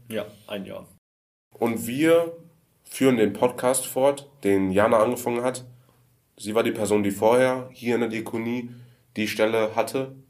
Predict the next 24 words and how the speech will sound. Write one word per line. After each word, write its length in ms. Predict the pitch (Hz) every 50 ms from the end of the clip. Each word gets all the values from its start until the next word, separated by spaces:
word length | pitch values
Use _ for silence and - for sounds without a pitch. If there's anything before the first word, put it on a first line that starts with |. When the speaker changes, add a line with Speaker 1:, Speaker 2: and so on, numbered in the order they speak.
| _ _ _
Speaker 2:
Und 120 | - 95 98
jetzt 160 | 98 98 98
haben 140 | 101 95 92
wir 100 | 90 87
beide 220 | 92 101 117 123
sie. 340 | 113 120 139 160 180 175 - _ _ _ _ _ _ _ _ _ _ _ _ _
Und 600 | - 110 113 117 117 117 117 117 117 - - - - - _ _
wir 140 | - 104 107
haben 120 | 107 107 113
uns 120 | 110 -
gedacht, 460 | - 113 107 120 131 - - - - _ _ _ _ _ _ _ _ _ -
das 180 | 101 98 -
wäre 100 | - 107
doch 80 | 110 104
ein 60 | 104
nices 300 | 98 98 104 104 107 104
Projekt 400 | - - - 101 107 123 123 -
für 100 | - -
unseren 220 | 107 107 104 104 104
Freiwilligendienst, 760 | - 107 107 107 107 107 104 104 104 107 107 104 - - - _ _ _ _ _ _ _ -
diesen 220 | 101 95 95 104 98
Podcast 440 | - - 98 - - - 127 -
weiterzumachen. 680 | - 107 107 120 107 - - 120 120 120 - 151 156 156 - - - _ _ _ _ _ _ _ _ _ _ _
Und 680 | - 110 117 117 117 117 117 113 113 113 - - - -